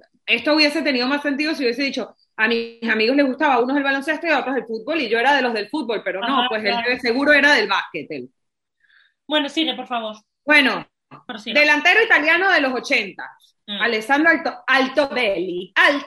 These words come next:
Speaker 1: Altobelli.
Speaker 2: Belli, o sea que
Speaker 1: Altobelli.
Speaker 2: alto y bello.
Speaker 1: Y bello. <laughs>
Speaker 2: Bien.
Speaker 1: Literal.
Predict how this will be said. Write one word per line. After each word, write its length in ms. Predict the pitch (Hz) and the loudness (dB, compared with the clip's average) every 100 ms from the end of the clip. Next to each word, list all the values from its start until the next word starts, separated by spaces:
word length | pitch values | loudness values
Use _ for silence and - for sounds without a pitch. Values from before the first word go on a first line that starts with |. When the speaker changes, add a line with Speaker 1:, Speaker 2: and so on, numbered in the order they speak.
| 370 | 4
Speaker 1:
Altobelli. 560 | 349 277 269 240 247 240 | 4 4 4 2 -2 2
Speaker 2:
Belli, 280 | 277 247 | 4 4
o 40 | 247 | 4
sea 160 | 254 | 4
que 60 | 254 | 4
Speaker 1:
Altobelli. 180 | - - 294 | 4 2 2
Speaker 2:
alto 240 | 330 359 494 698 | 2 0 -4 -6
y 120 | 269 | -6
bello. 360 | 214 185 _ _ _ _ _ | -8 -10 _ _ _ _ _
Speaker 1:
Y 120 | 339 320 | -4 2
bello. 380 | 302 294 269 - | 4 4 2 -4
<laughs> 1160 | - - - _ _ 571 - 539 - _ _ | -6 -18 -20 _ _ -8 -8 -12 -16 _ _
Speaker 2:
Bien. 220 | 208 269 262 | -14 -10 -10
Speaker 1:
Literal. 580 | - 233 240 233 202 | -6 -2 0 0 -2